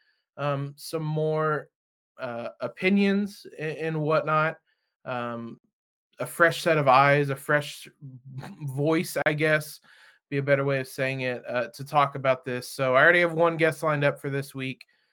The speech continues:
We're gonna try to get you, um, all types of insight and whatnot for these. So starting with Terry Morin, um, it, she came into this season, uh, in a much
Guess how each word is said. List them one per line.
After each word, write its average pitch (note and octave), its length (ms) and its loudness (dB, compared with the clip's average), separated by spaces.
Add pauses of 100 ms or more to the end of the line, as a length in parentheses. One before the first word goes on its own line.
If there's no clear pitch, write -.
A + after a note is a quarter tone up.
(240)
We're C#3 100 -4
gonna C#3+ 140 -2
try C#3+ 300 2
to C#3+ 180 -6
get C#3 300 -4 (220)
you, B2+ 400 -6 (180)
um, A2+ 420 -12 (140)
all D#3+ 160 6
types E3 300 2
of C#3+ 180 -6
insight C#3 640 -2 (640)
and B2+ 640 -2 (200)
whatnot C3+ 640 0
for C#3+ 260 -2
these. B2 320 -6
So E3 400 6 (640)
starting B3 400 6
with G#3+ 140 0
Terry F#3 240 4
Morin, C#3+ 400 0 (640)
um, D3 560 -2 (920)
it, F#3+ 260 -8
she A3 200 -6
came C4+ 260 0
into A#3 160 2
this G3+ 240 0
season, D#3+ 480 -6 (260)
uh, D3 440 -2 (120)
in E3+ 140 -8
a F#3 60 2
much G3 340 2